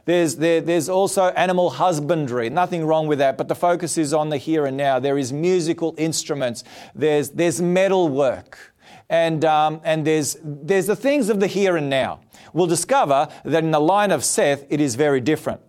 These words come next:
So let's go to the line of Seth in Genesis chapter four and verses twenty-five and twenty-six. And notice the, the significant difference here.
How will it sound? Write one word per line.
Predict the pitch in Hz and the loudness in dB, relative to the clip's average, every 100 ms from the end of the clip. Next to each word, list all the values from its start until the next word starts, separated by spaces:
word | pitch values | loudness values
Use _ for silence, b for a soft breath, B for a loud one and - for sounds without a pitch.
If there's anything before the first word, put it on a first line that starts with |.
| B B | B B
So | - 185 | -2 2
let's | 262 285 | 2 0
go | 214 226 | 0 2
to | 220 | 2
the | 190 | 2
line | 170 170 160 | 4 2 2
of | 110 | 0
Seth | - 127 202 - - b b _ _ _ - | 0 2 0 -4 -20 b b _ _ _ -12
in | 151 143 | -6 -2
Genesis | 165 180 196 175 | 0 0 0 0
chapter | 180 - - | -2 -2 -4
four | - 147 123 185 - _ _ b b b - | 0 2 2 0 -4 _ _ b b b -4
and | 143 | -2
verses | 131 151 - 135 | 0 0 0 -4
twenty-five | - 190 208 202 165 143 131 135 135 - | -4 -2 -2 0 2 2 4 2 0 -6
and | 139 | -8
twenty-six. | - 143 123 - - | -4 -2 0 0 0
And | 175 170 175 | 0 2 2
notice | 214 277 269 | 4 2 0
the, | - 196 156 B B - | 0 0 0 B B -4
the | 190 | -2
significant | - 196 190 220 220 214 165 | 0 0 2 2 2 2 2
difference | 190 190 175 - | 0 0 -2 0
here. | 139 80 | -2 -2